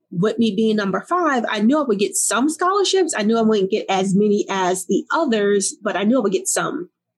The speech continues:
And so I literally would just say it every day. "I'm going to get a full scholarship to college, all of my tuition paid, room and board paid, and all my books would be paid." And I said it every day until it happened.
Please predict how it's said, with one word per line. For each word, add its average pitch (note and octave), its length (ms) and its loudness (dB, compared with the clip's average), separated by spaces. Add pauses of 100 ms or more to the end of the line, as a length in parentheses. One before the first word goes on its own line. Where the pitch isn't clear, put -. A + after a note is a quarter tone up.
(140)
And B3 180 0
so A#3+ 320 0
I B3 160 -2
literally A3+ 840 2 (200)
would G#3 240 0
just A3 300 -2
say A3 200 0
it G#3+ 80 -4
every A#3 360 -2
day. F4+ 460 -2 (320)
"I'm G#3+ 240 0
going B3 300 2
to B3+ 120 0
get F#3 600 -2
a A3 120 0
full G#3 280 0
scholarship G#3 640 -2
to A3+ 100 -2
college, F#3+ 800 -2 (100)
all G#3 200 0
of G#3 60 0
my G#3+ 140 0
tuition D4 560 2
paid, C#4+ 380 0 (100)
room A3 160 2
and F#3 160 2
board C4 300 0
paid, B3+ 260 0
and G#3+ 120 0
all G3 160 0
my G3 160 0
books F#3 280 -4
would - 120 0
be F3 220 0
paid." - 360 -2 (100)
And G#3+ 120 -2
I B3+ 180 0
said D4 380 0
it G3+ 100 0
every G#3+ 320 -2
day A3 260 0
until G3 320 0
it G#3 60 -2
happened. A#3 480 -2